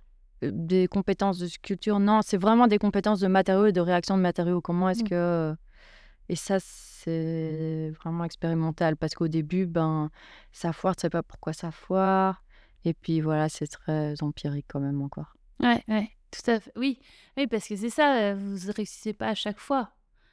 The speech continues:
Speaker 1: Ben non.
Speaker 2: À chaque coup. Donc, euh, ça serait trop beau, donc,
Speaker 1: <laughs>
Speaker 2: euh,
Speaker 1: Eh ouais, non. Et, euh, et justement, euh, c'est ça aussi qui est chouette et riche, c'est que on a, on, maintenant, on, je,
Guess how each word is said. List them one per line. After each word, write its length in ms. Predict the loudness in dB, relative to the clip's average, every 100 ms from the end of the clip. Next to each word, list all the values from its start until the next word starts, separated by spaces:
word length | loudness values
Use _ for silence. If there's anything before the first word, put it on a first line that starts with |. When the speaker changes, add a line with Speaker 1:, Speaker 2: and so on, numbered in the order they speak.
| -14
Speaker 1:
Ben 180 | -6 -4
non. 160 | -4
Speaker 2:
À 60 | -4
chaque 240 | -6 -8
coup. 120 | -8 -12 -10
Donc, 320 | -10 -8 -2
euh, 180 | 0 0
ça 120 | 0
serait 180 | -2 -4
trop 220 | -2 -2
beau, 260 | 2 2 2
donc, 260 | 0 -2
Speaker 1:
<laughs> 120 | 0 0
Speaker 2:
euh, 1120 | 2 2 4 4 4 4 2 2 2 0 0
Speaker 1:
Eh 40 | -2
ouais, 200 | -4 -4
non. 180 | -6 -10 _ _ -20 _ -6
Et, 280 | -2 0 0
euh, 640 | 0 2 4 4 4 6
et 140 | 4 2
justement, 600 | 0 -2 2 4 6 4
euh, 680 | 4 2 0 0 0 0 -2
c'est 400 | -4 -4 -2 -2
ça 260 | 0 2 2
aussi 260 | 0 -4 -2
qui 100 | 0
est 220 | 2 0
chouette 420 | 0 4 4 2
et 100 | -2
riche, 340 | 2 2 2 -2
c'est 200 | -4 -2
que 300 | -2 0 0
on 200 | 0 -2
a, 200 | -4 -4
on, 100 | -4
maintenant, 500 | -2 -2 2 2 2
on, 40 | -2
je, 160 | -6